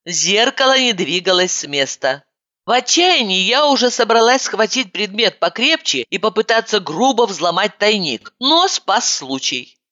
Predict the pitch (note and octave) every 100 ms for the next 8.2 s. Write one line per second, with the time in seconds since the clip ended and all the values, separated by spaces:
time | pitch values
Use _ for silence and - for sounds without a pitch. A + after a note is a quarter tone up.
0 | _ - - G#4+ G#4+ C4+ G3+ A#3+ C4+ -
1 | - G3+ E3+ E3 D3+ D3 - F#3 G3+ _
2 | F4 F#4+ F#4 _ A3 F3 F3+ F#3 - A#3+
3 | A3+ - F#3 D3+ C#3 C3+ C#3 B2+ B2 B2+
4 | - _ _ _ _ G#3+ B3 A#3 A3 A3+
5 | F#3+ A#3+ C4+ C#4 C#4 C#4+ C#4+ F#3+ C4 D#4
6 | G#3 F3+ G3 G3 F#3 F3 E3 E3+ E3 E3+
7 | A3 E4 - D#4 D#4 D#4+ D#4+ C#4+ A#3+ A#3+
8 | A3+